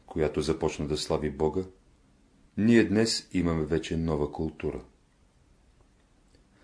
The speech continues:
Да простра ли аз ръцете си върху вас, или да ги държа още скръстени? Няма да си простра ръцете върху този, на когото умът, сърцето и стомахът страдат.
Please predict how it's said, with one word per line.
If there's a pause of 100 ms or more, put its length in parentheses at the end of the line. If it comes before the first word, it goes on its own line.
(240)
Да
простра
ли (100)
аз
ръцете
си
върху
вас, (680)
или
да
ги
държа (100)
още
скръстени? (2250)
Няма
да
си
простра
ръцете
върху
този,
на
когото
умът,
сърцето
и
стомахът
страдат.